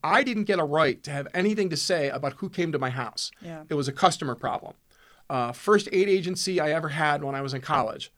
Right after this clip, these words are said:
Speaker 1: um, I had a really dinky amount of hours per week. I had nine hours per week.
Speaker 2: Wow.
Speaker 1: So they would send a guy to my house three days a week for three hours at a time. I would have to leave school to go home and meet this guy because I couldn't tell them when to come to my house.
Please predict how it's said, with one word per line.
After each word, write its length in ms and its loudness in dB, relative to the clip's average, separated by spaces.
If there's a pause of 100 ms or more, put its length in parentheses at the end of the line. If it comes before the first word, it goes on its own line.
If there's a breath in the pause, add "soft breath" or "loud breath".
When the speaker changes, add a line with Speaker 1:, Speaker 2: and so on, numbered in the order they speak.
(120)
Speaker 1:
um, 300 -2
I 60 -2
had 80 2
a 40 4
really 260 0
dinky 340 -2
amount 200 0
of 140 -6
hours 280 -2
per 140 -6
week. 200 -8
I 40 -8
had 120 -6
nine 420 4
hours 320 0
per 160 -4
week. 280 -6 (140 loud breath)
Speaker 2:
Wow. 120 -10
Speaker 1:
So 140 -2
they 120 2
would 120 0
send 260 2
a 40 2
guy 140 2
to 60 2
my 100 0
house 500 -4 (380)
three 260 0
days 200 8
a 60 4
week 320 4
for 140 -4
three 320 4
hours 320 6
at 80 0
a 40 0
time. 380 -4 (560 soft breath)
I 80 2
would 100 4
have 120 4
to 60 0
leave 400 0
school 480 2
to 140 -6
go 300 6
home 580 -2
and 180 0
meet 260 0
this 160 2
guy 380 -4 (300 soft breath)
because 320 -4
I 180 6
couldn't 300 -4
tell 220 -2
them 180 0
when 120 -2
to 60 -4
come 200 -2
to 40 -4
my 120 -6
house. 320 -12